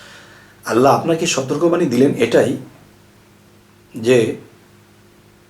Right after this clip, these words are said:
আপনার পিছনে শত্রু আছে, আপনি সতর্ক হন।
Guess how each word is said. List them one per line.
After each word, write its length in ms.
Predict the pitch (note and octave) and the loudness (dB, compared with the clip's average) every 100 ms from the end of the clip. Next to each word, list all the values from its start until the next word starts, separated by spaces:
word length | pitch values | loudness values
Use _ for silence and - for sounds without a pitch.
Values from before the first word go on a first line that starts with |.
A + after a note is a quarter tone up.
| _ _ _ _ _ - - | _ _ _ _ _ -20 -4
আপনার 320 | B2+ B2+ F3+ D#3+ | -2 2 0 0
পিছনে 280 | C3 E3 E3 | -2 -2 0
শত্রু 400 | - C#3 - C3 | 0 0 -2 -6
আছে, 220 | - - - - _ _ _ - - | -6 -10 -16 -20 _ _ _ -20 -10
আপনি 200 | B2 C#3+ | -8 -6
সতর্ক 400 | B2 C#3 E3 - | -4 -2 -2 -2
হন। 220 | C#3+ - | -2 -2